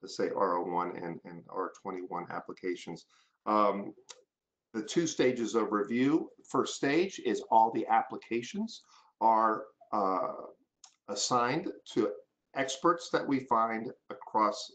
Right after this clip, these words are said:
the country. Um, we will assign the application to them, and, uh, they will be evaluated, uh, a-, and, and, and submitted back to us.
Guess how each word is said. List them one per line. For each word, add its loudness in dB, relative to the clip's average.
the -2
country. -4
Um, 2
we 2
will 2
assign 0
the -4
application -2
to -4
them, 0
and, -2
uh, 2
they 0
will 0
be 2
evaluated, 2
uh, -4
a-, -4
and, -4
and, -12
and -6
submitted -2
back -2
to -12
us. -4